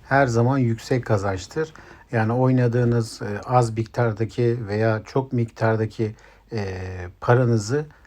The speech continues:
e, bir maça oynuyorsunuz. İşte bu oynadığınız maç geliyor, gelmiyor, geliyor, gelmiyor ve yerinizde ya sayıyorsunuz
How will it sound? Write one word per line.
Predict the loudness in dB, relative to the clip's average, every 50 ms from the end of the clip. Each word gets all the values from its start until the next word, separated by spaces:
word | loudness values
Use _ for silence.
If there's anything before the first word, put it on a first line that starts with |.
| _ _
e, | -8 -6 -6 -6 -6 -6 -4
bir | -2 0
maça | 2 2 2 2 2 2
oynuyorsunuz. | 2 2 0 -2 -4 -6 -6 -6 -8 -6 -4 -2 -2 -2 -4 -6 -10 -18 -20 -20 -20 _ _ _
İşte | -16 -10 -2 0 2 2 2 0 -4 -12 -16 -6 -2
bu | 0 2 4
oynadığınız | 4 6 6 4 4 2 2 0 2
maç | 2 2 2 2 0 0
geliyor, | 0 2 4 4 4 4
gelmiyor, | 4 4 4 4 4 4 2 2 0
geliyor, | 0 2 2 2 2 4 2 0
gelmiyor | 2 2 2 0 2 0 -2 -2 0 2
ve | 2
yerinizde | 0 2 2 2 4 4 4 2 2 2 2 2
ya | 2 2 2
sayıyorsunuz | 0 -2 0 0 0 2 0 0 -2 -2 0 0 0 0 -2